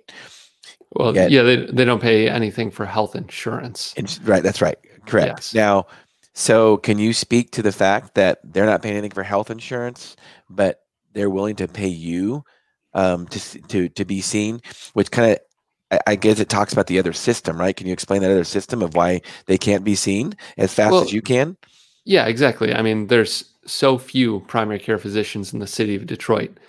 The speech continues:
Speaker 1: and that's because of a whole s-, slew of economic forces that are greater than our clinic or our community. But let's just take a look at it. If you have,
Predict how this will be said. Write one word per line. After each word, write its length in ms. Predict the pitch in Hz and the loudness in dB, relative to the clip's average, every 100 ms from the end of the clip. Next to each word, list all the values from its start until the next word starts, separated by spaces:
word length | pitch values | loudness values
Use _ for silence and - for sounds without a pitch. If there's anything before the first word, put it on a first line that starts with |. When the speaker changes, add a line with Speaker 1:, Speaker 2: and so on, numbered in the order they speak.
| _ - | _ -4
Speaker 1:
and 240 | 110 107 | 0 2
that's 220 | 117 120 - | 2 0 -4
because 400 | 117 - 110 107 | -4 0 0 0
of 120 | 101 | -2
a 100 | 101 | -4
whole 380 | - 127 110 90 | -4 0 0 -2
s-, 160 | - - _ _ _ _ | -10 -16 _ _ _ _
slew 440 | - 127 117 107 | -8 2 4 4
of 180 | 98 - - | 0 -6 -4
economic 560 | 117 117 107 104 101 - | -2 0 0 0 -2 -4
forces 560 | 113 104 - 110 98 | 0 0 0 -4 -2
that 160 | 110 101 | -2 0
are 80 | 104 | 0
greater 320 | 117 104 104 | 2 2 2
than 380 | 101 98 98 - | 0 -2 -6 -6
our 160 | 113 104 | -4 -4
clinic 400 | - 104 101 - | -4 -6 -4 -4
or 100 | 104 | -4
our 100 | 98 | -4
community. 600 | - 107 107 107 104 _ _ _ _ | -6 -2 -2 -2 -4 _ _ _ _
But 280 | 123 107 - _ | 0 0 -2 _
let's 160 | 135 131 | -2 2
just 160 | 131 | 0
take 160 | 135 120 | 2 4
a 40 | |
look 200 | 120 120 | 4 4
at 80 | 107 | 0
it. 180 | 107 - _ - _ | -2 -4 _ -20 _
If 240 | - 120 123 | 0 0 4
you 160 | 139 | 2
have, 420 | 139 123 123 123 | 4 2 2 -2